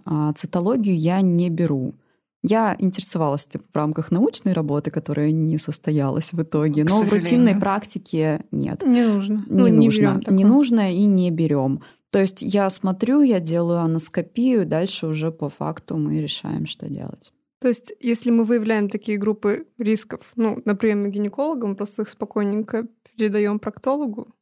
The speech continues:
Speaker 1: Да, как минимум
Speaker 3: Как
Speaker 1: для
Speaker 3: минимум.
Speaker 1: осмотра.
Speaker 2: И у меня ещё такой вопрос, а, по поводу взаимосвязи. Ну, мы понимаем, что, скорее всего, чем старше человек, тем выше у него риски, в принципе, рака. Сейчас мы встречаемся с девушками двадцать три, двадцать пять лет, у которых мы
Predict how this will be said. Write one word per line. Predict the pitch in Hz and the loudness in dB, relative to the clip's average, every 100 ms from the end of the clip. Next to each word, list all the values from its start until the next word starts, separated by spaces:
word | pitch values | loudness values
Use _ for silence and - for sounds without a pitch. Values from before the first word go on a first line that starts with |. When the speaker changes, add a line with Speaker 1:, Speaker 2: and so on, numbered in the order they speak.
| _ | _
Speaker 1:
Да, | 226 233 240 | 0 0 -2
как | - 247 | -4 2
минимум | 233 247 269 285 233 | 6 8 8 8 6
Speaker 3:
Как | 214 | 4
Speaker 1:
для | 196 208 | 6 6
Speaker 3:
минимум. | 220 220 214 - | 6 4 2 0
Speaker 1:
осмотра. | - - 170 160 - 156 - _ _ - | -6 -4 -2 -2 -2 -6 -8 _ _ -4
Speaker 2:
И | 208 | 2
у | |
меня | 208 196 | 4 4
ещё | 196 - | 2 -2
такой | 196 190 190 | -6 -4 -4
вопрос, | 190 185 190 156 - - | -4 -4 -6 -4 -6 -4
а, | 160 160 160 202 | -6 -6 -8 -12
по | - | -6
поводу | 190 214 202 190 | -4 -2 0 0
взаимосвязи. | 185 180 185 180 - 208 240 220 - | 0 2 2 0 -2 -4 -2 -2 0
Ну, | 226 | 0
мы | 190 190 | 0 0
понимаем, | 185 185 233 240 | 2 2 2 -2
что, | - | -4
скорее | - 185 214 | -8 -4 -4
всего, | 220 202 190 | -4 -4 -6
чем | - 185 185 | -4 -4 -4
старше | - 196 - 185 | -4 -6 -6 -8
человек, | - 214 233 - | -8 -6 -6 -4
тем | 196 170 | -4 -2
выше | 202 - | -6 -4
у | 185 | -2
него | 170 180 226 214 | -2 0 -2 -4
риски, | 190 196 - | -4 -6 -6
в | - | -12
принципе, | - 175 165 - 170 | -6 -4 -4 -6 -6
рака. | 160 160 - - _ _ _ | -6 -10 -18 -20 _ _ _
Сейчас | - 196 233 254 | -6 -4 -2 0
мы | 208 | 0
встречаемся | 202 220 226 214 175 160 | 0 -4 -2 -2 0 -2
с | 160 | -4
девушками | 170 202 226 - 170 156 - _ _ _ | -4 -4 -4 -4 -4 -4 -8 _ _ _
двадцать | 175 214 247 214 | -4 -4 -2 -4
три, | 196 175 | -4 -4
двадцать | 165 185 - 190 | -4 -4 -6 -4
пять | 185 165 | -4 -4
лет, | 160 214 226 | -4 -4 -4
у | |
которых | - 165 196 214 | -8 -4 -4 -2
мы | 190 | -2